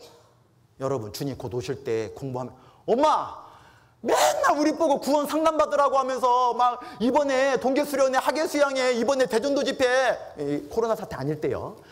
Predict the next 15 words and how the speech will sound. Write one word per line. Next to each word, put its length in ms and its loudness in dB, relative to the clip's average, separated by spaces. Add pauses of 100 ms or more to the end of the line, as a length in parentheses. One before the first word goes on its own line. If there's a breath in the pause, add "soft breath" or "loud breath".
(220 loud breath)
"가갖고 400 2
너는 240 2
전도 240 2
집회 160 0
말씀하고 340 0
너는 140 0
개인적으로 520 4
상담받고 520 0
와. 240 0 (160 loud breath)
너는 320 2
구원받은 560 2
애가 320 4
언어가 340 4
그게 220 0
뭐야? 340 0